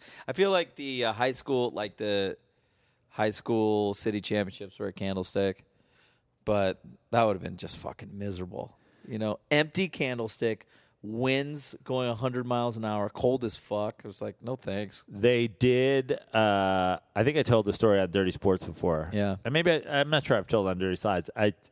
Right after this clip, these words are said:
Speaker 2: you know, I did a tryout at Shea Stadium.
Speaker 1: Oh, you did?
Speaker 2: There was a, like, an international, um,
Speaker 1: Fun.
Speaker 2: international, uh,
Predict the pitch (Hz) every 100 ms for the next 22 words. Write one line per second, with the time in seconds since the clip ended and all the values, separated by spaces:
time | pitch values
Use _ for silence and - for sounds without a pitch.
0 | _ 110 110 104 98 90 - - 110 113
1 | 101 117 104 101 95 104 95 - _ -
2 | - 110 - 98 92 80 - _ - 139
3 | 147 196 - _ _ _ _ - 113 113
4 | 110 104 107 _ - 113 104 120 123 156
5 | 147 135 120 123 139 123 117 113 120 -
6 | _ _ 107 101 95 92 110 175 120 92
7 | - _ - 120 117 113 107 - 110 104
8 | 104 - 95 92 90 90 90 87